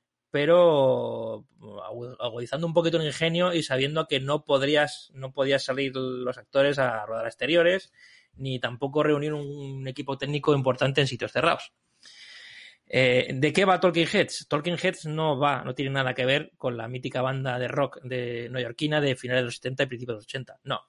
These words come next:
Talking Heads, que como bien dice, bien dice su título, son bustos parlantes, cabezas parlantes, son doce monólogos. Son doce capítulos en que cada capítulo es un monólogo, es un speech, un, un speech, un soliloquio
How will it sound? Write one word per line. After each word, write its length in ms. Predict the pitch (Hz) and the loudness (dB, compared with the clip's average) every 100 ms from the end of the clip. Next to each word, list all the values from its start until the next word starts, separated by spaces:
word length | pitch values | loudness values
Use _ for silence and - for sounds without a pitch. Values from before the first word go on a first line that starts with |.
| _ _ _ _ | _ _ _ _
Talking 300 | 156 165 190 - | -6 -2 -2 0
Heads, 360 | 196 - - _ _ _ _ _ | -2 -4 -16 _ _ _ _ _
que 100 | - | -16
como 200 | 107 117 | -8 -4
bien 120 | 143 | -2
dice, 560 | 143 147 143 143 139 135 | 0 2 4 4 4 0
bien 280 | 139 143 | -2 -2
dice 160 | 143 139 | 0 -2
su 100 | 143 | -2
título, 240 | 147 127 | -4 -4
son 320 | 123 139 127 - | -4 -4 -6 -14
bustos 460 | - 120 156 160 - | -16 -6 -4 -4 -4
parlantes, 460 | 135 147 147 156 | -2 -2 -4 -6
cabezas 300 | - 123 143 | -4 -2 -2
parlantes, 500 | 147 143 151 160 - _ - _ _ | -2 -4 -4 -6 -8 _ -20 _ _
son 400 | - 175 180 151 | -6 -4 -4 -2
doce 300 | 151 185 190 | 0 2 0
monólogos. 680 | 165 135 143 95 85 - - _ | -2 0 0 -2 -8 -18 -20 _
Son 280 | - 139 127 | -10 -8 -4
doce 220 | 143 156 | -4 -2
capítulos 540 | 185 156 175 170 175 170 | -2 0 -2 -2 -2 -4
en 120 | 135 | -8
que 520 | 135 123 117 113 - | -8 -8 -8 -10 -10
cada 200 | - 113 | -8 -6
capítulo 400 | 110 135 143 160 | -6 -6 -2 0
es 160 | 151 - | 0 -2
un 80 | 156 | -2
monólogo, 520 | 131 151 127 101 - _ | 2 4 4 0 -6 _
es 140 | - 135 | -14 -8
un 160 | 143 131 | -4 -4
speech, 460 | - 160 - - - | -2 -2 -2 -16 -10
un, 340 | 135 139 139 | -8 -8 -8
un 120 | 139 | -8
speech, 320 | 135 170 156 147 | -4 -4 -4 -4
un 80 | |
soliloquio 640 | 135 147 147 165 135 120 | 0 2 4 4 2 -2